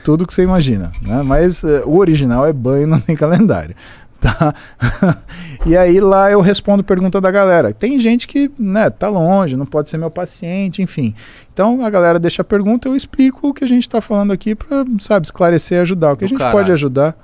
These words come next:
Speaker 2: Você é muito solícito, de verdade. Você curtiu?
Speaker 1: Demais. Bom demais, cara.
Speaker 2: De verdade. Rapaziada, segue o Paulo Musi em todas as redes sociais, no Instagram, canal do YouTube. Se você que tá for-, cursando medicina,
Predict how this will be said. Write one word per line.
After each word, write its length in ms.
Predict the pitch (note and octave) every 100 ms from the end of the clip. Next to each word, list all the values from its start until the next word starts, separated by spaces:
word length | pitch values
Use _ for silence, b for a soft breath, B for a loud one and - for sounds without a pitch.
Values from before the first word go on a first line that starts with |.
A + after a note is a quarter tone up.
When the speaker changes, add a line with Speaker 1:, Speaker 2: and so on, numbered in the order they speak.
| G#2
Speaker 2:
Você 220 | G#2+ B2
é 40 |
muito 220 | A#2 B2+ -
solícito, 560 | D3+ A#2 G#2 - G#2
de 180 | F#2+ B2+
verdade. 380 | C#3+ C3+ A#2 A#2+
Você 100 | D3
curtiu? 400 | C#3+ - G#3+ A3 b b b - B2+
Speaker 1:
Demais. 840 | G#3 C#4+ C4+ C4 C4+ - - - - - G3+
Bom 140 | A#3+
demais, 380 | A3 D#3+ F3 E3
cara. 200 | - A2+ - G2+
Speaker 2:
De 200 | G#2 C3
verdade. 320 | D3+ C3+ C3
Rapaziada, 560 | D#3+ G3+ A3 G#3+ C#3+
segue 360 | C3 - A#3+ C4
o 40 |
Paulo 280 | B3+ A#3+ A#3
Musi 260 | G3+ A3+ A3
em 40 |
todas 220 | A#3 B3+
as 20 | B3+
redes 160 | B3+
sociais, 420 | C4+ B3+ A3 A3+
no 80 | A3
Instagram, 560 | G#3+ G#3+ G3+ G#3 A3 G3+ b b b
canal 260 | F3+ G3 G#3
do 80 | G3
YouTube. 580 | F3 - G#3+ F#3+ F#3+ - b b -
Se 120 | - D#3+
você 220 | E3 G3
que 60 |
tá 100 | G3
for-, 300 | F3+ F#3 D#3+ - -
cursando 360 | E3+ D#3+ F#3+ F#3
medicina, 680 | F3 D3 - F#3 E3+ A2